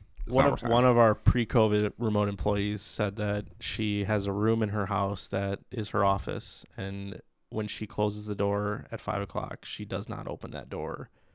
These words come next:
Speaker 2: for any reason. That room embodies, it symbolizes work to her.
Speaker 1: Right.
Speaker 2: And she goes in there, she's working, and when she leaves, she's done.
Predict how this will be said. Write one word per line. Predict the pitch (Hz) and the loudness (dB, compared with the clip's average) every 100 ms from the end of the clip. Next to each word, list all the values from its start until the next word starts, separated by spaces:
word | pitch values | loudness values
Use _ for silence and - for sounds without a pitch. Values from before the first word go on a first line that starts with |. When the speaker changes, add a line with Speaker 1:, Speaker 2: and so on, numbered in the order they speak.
| - _ | -20 _
Speaker 2:
for | - 104 | -4 -2
any | 98 98 | -2 -6
reason. | - 110 - - - - _ _ _ _ _ - | -8 -10 -14 -16 -20 -20 _ _ _ _ _ 0
That | 117 117 | 2 6
room | 135 135 110 104 101 - - - | 8 8 6 2 -4 -10 -20 -8
embodies, | 127 107 107 107 101 104 | -4 2 4 4 0 -4
it | - | -6
symbolizes | - 127 113 107 104 107 113 107 | -4 0 2 2 2 -2 -4 -6
work | 123 110 - - - - | -4 -6 -6 -16 -18 -6
to | 113 | 2
her. | 104 | 6
Speaker 1:
Right. | 80 110 - - | 6 2 -4 -4
Speaker 2:
And | 110 | -4
she | - 120 113 110 - - - - - | 0 0 2 0 -4 -20 -20 -20 -6
goes | 117 110 107 | 4 6 8
in | 120 | 6
there, | 143 143 | 6 4
she's | - 123 | 4 2
working, | 113 117 131 123 | 4 2 2 0
and | 117 | 0
when | 101 101 | -2 -4
she | 113 | -4
leaves, | 101 104 104 | -2 -2 -4
she's | - 101 | -6 -6
done. | - 95 98 | -6 -6 -8